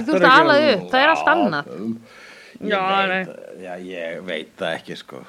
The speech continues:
Speaker 2: Ég veit, og svo held ég, ég myndi líka bara finnast að vera snilld. Ég bara,
Speaker 1: Já,
Speaker 2: vá.
Speaker 1: ég held nefnilega það. Manni finnst bara sem krakkarnir sínir gera að vera snilld,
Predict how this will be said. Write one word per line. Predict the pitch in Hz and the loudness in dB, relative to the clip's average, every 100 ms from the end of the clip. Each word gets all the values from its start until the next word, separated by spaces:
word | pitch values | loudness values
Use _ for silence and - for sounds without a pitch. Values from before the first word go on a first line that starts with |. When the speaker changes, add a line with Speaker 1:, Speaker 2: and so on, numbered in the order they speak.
| - - | -20 -12
Speaker 2:
Ég | 85 | -8
veit, | 90 - | -8 -8
og | 104 | -10
svo | - 104 | -8 -6
held | 101 104 113 | -4 -4 -4
ég, | 113 107 | -4 -4
ég | 98 | -4
myndi | 107 117 | -6 -6
líka | 107 104 | -8 -6
bara | 104 | -8
finnast | - 110 113 113 | -6 -4 -4 -4
að | 113 | -6
vera | 110 104 | -6 -6
snilld. | - 110 78 - - _ _ _ _ _ _ _ _ _ _ _ _ | -6 -8 -8 -18 -20 _ _ _ _ _ _ _ _ _ _ _ _
Ég | 85 | -20
bara, | 82 85 | -12 -12
Speaker 1:
Já, | - 190 175 | -4 0 0
Speaker 2:
vá. | 269 | 0
Speaker 1:
ég | - | 0
held | 214 226 | -2 -2
nefnilega | 240 196 190 | -4 -2 -2
það. | 202 170 | 0 0
Manni | 170 190 | 0 -4
finnst | - 226 233 - | -2 -2 -2 -2
bara | 214 202 | 0 0
sem | 196 | -2
krakkarnir | - 240 226 202 | -4 -4 -4 -8
sínir | 196 196 175 | -6 -8 -4
gera | 220 185 | -2 -2
að | 180 | -2
vera | 190 | -4
snilld, | 175 - - 185 127 | -4 -8 -6 -6 -6